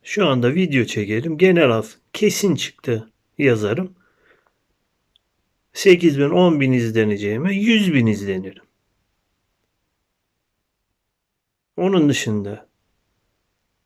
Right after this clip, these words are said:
yeni öğrendiğim bir şey arkadaşlar. Ehliyet affı. Yine birkaç video izledim. İşte ehliyet affı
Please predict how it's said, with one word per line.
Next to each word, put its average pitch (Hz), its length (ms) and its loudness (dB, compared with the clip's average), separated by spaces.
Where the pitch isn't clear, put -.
yeni 170 300 6
öğrendiğim 107 560 2
bir 104 60 -12
şey 117 160 -4
arkadaşlar. 110 840 -8
Ehliyet 131 500 0
affı. 151 480 -4
Yine 135 300 0
birkaç 139 360 0
video 131 300 2
izledim. 120 600 -4
İşte - 200 -8
ehliyet 127 460 0
affı 120 480 0